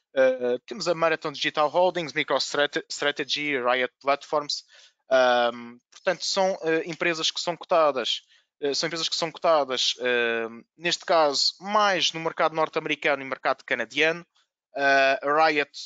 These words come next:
eh, Riot Platforms, Micros-, MicroStrategy e Marathon Digital Holdings são empresas, eh, norte-americanas. Estas empresas já são, eh, canadianas, por exemplo, e como também temos acesso à Bolsa de Toronto,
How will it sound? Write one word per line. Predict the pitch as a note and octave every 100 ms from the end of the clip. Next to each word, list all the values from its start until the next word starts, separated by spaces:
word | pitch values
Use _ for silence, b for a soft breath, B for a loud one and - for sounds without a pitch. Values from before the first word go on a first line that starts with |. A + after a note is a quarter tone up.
| B2+
eh, | A#2 A#2
Riot | C#3+ D#3+ D3+
Platforms, | - D#3 - C3+ B2+
Micros-, | C#3+ D3+ - -
MicroStrategy | C#3+ D#3+ E3+ - E3+ D#3+ D3+ A#2+ C3 A#2+
e |
Marathon | B2 D#3 D3+ D#3+
Digital | D3 D3+ D#3+ C#3+
Holdings | D3+ C#3+ C3+
são | D#3
empresas, | D3 D#3+ D#3 C3+ B2+ - B B _ -
eh, | C3
norte-americanas. | D3+ D3+ E3+ E3 F3 G#3 G#3+ G#3 - b b _
Estas | F#3+ F3 E3+ E3
empresas | D#3 D#3+ D3
já | D3
são, | - D3 D3+ B2+
eh, | A#2+
canadianas, | - D3+ D3 C3+ C#3 C#3 C3+
por | -
exemplo, | C3 D3+ D3+ - _
e | C3+
como | - C#3+ C3
também | C#3 C3+
temos | B2 C#3 C3
acesso | C3 - D3 - - b b _ -
à | C3+
Bolsa | D3 C#3+ -
de | B2+
Toronto, | C3+ - C#3+ D3 C#3+ D#3+